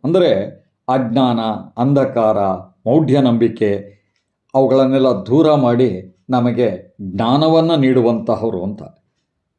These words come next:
ಅಂಥವ್ರನ್ನ ನಾವು ಗುರು ಅಂತ ಹೇಳಿ ಕರೀತೇವೆ. ಗುರು ನಮ್ಮ ಬದುಕಿನ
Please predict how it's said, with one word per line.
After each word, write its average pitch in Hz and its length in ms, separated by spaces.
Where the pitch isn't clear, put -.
ಅಂಥವ್ರನ್ನ 190 460
ನಾವು 127 340
ಗುರು 151 360
ಅಂತ 127 300
ಹೇಳಿ 120 760
ಕರೀತೇವೆ. 113 760
ಗುರು 226 300
ನಮ್ಮ 143 240
ಬದುಕಿನ 165 520